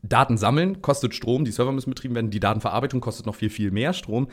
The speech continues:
Das heißt, <laughs> je weniger Daten wir produ-, produzieren und die irgendwo gespeichert werden, desto, ähm, besser ist das für unsere Umwelt. Und dann geht's aber weiter über Browser, Messenger, die Daten im Allgemeinen. Das Telefon selbst, da wird man jetzt sagen, „Hä, wieso? Ja gut, ich kann auswählen, ob ich I O S oder Google benutze.“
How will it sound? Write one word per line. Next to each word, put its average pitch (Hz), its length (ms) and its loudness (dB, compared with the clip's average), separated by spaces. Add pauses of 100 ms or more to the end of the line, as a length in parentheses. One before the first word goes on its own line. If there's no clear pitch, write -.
(120)
Das - 80 -8
heißt, - 340 0
<laughs> 120 120 4
je 107 160 0
weniger 117 240 4
Daten 127 220 2
wir 120 80 2
produ-, 113 240 -2
produzieren 113 560 -4
und 107 100 -4
die 110 100 -10
irgendwo 104 200 -6
gespeichert 107 400 -8
werden, 98 180 -2
desto, 92 300 -4 (500)
ähm, 90 240 -4
besser 101 220 -4
ist 95 120 -10
das 95 100 -6
für 90 100 -12
unsere 90 200 -8
Umwelt. 127 340 -4 (920)
Und 127 140 0
dann 127 100 4
geht's 139 140 2
aber 110 160 6
weiter 127 280 6
über 90 180 -2
Browser, 160 560 2
Messenger, 143 680 0 (260)
die 95 80 -4
Daten 95 260 2
im 104 100 0
Allgemeinen. 92 600 0 (800)
Das - 180 2
Telefon 175 400 6
selbst, 95 600 0
da - 100 -6
wird 98 100 -2
man 104 80 2
jetzt 90 140 -2
sagen, 80 180 -6
„Hä, 92 120 -8
wieso? 98 280 -10
Ja 95 120 -6
gut, 101 200 -8
ich - 60 -12
kann 92 200 0
auswählen, 101 360 6
ob 92 80 4
ich - 120 -4
I 98 120 6
O 92 80 8
S 104 240 0
oder 90 300 2
Google 110 340 2
benutze.“ 143 500 -2